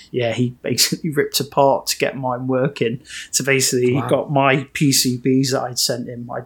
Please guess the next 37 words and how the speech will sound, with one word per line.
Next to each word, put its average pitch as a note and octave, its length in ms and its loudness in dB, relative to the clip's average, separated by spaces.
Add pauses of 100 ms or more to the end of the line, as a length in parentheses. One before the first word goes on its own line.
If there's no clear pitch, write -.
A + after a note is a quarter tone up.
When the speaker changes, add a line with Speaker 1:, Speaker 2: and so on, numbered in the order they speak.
(100)
Speaker 1:
sold, A#2+ 440 0
desoldered A2+ 540 0
the A2+ 60 -8
P A#2+ 180 -4
C A2 180 2
Bs G#2 340 -6
and G2+ 100 -4
sent G#2 240 0
all G#2 140 -12
them G#2 160 -8
over G2+ 220 -10
to F#2+ 220 -2
him. F#2 120 -8 (760)
And B2 160 2
basically, A#2+ 440 0
he A#2 80 -4
was B2+ 100 2
taking C3 480 2
parts B2+ 400 0
out B2 160 4
of - 140 -6
his C3 260 0
Vectrex, - 720 -2
fitting C3 340 -4
it, - 280 -6 (420)
um, C3 220 -2
to - 160 0
my C3+ 300 6
P C3 240 2
C A#2+ 360 0
Bs, A#2 480 -4
putting C3+ 280 -2
it - 180 -6
in C3 160 2
his B2+ 320 4
Vectrex - 680 -2
to - 60 -6